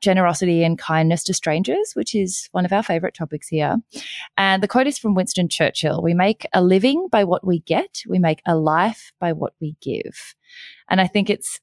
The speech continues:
in a strange way, until you do give something to a stranger where you can get nothing in return, you don't know how, how amazing that can feel, but it actually is the most rewarding thing. You, you can't get more than you can ever get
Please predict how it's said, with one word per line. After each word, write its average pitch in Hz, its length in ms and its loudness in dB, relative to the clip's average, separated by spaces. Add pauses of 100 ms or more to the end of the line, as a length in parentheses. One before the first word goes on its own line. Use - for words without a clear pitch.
(100)
in 196 100 2
a 202 60 2
strange 208 420 2
way, 180 280 4
until 165 320 2
you 170 520 2 (400)
do 208 200 4
give 190 180 2
something 180 320 2
to 170 140 0
a 165 80 2
stranger 156 560 0
where 156 100 0
you 160 100 0
can 175 140 0
get 160 160 0
nothing 156 220 0
in 160 100 2
return, 156 340 0
you 156 60 2
don't 165 220 0
know 170 120 0
how, 143 280 -2 (140)
how 156 200 -2
amazing 151 400 0
that 180 160 -2
can 165 100 -2
feel, 156 380 -2
but 185 220 0
it 190 100 -2
actually 277 580 -2 (600)
is 208 160 0
the 214 80 4
most 190 320 2
rewarding 170 420 2
thing. 135 460 -2
You, 185 240 2
you 185 160 0
can't 208 480 0 (140)
get 185 180 0
more 175 320 4
than 170 160 4
you 160 180 2
can 160 220 -2
ever 165 200 0
get 151 280 0